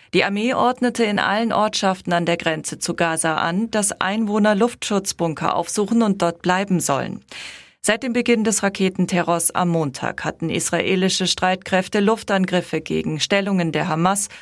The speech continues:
und anderer Terrormilizen durchgeführt. Auf Twitter erklärte die israelische Armee am Donnerstagabend,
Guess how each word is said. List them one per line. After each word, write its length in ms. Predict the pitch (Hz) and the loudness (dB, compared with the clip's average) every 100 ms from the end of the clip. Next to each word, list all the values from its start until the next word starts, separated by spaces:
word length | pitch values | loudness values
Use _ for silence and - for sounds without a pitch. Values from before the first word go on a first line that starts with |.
| - | -14
und 280 | - 196 196 | 2 2 2
anderer 440 | - 214 214 175 160 | 0 0 2 0 0
Terrormilizen 840 | 175 156 160 156 156 160 - 170 | -2 0 0 0 0 -2 0 0
durchgeführt. 680 | 156 156 160 - 165 - - - - - - | 0 0 -4 -2 -4 -4 -10 -16 -16 -16 -2
Auf 220 | 160 151 | -2 -2
Twitter 300 | - 233 233 | 0 2 2
erklärte 520 | 156 156 - 160 151 | 2 2 0 -2 -2
die 140 | - 147 | -2 -2
israelische 680 | 160 160 - 180 185 - | 0 0 0 2 2 0
Armee 240 | 160 170 175 | 0 0 0
am 140 | 170 | 2
Donnerstagabend, 840 | 175 185 175 170 165 180 190 226 | 2 2 2 -2 0 -2 0 -2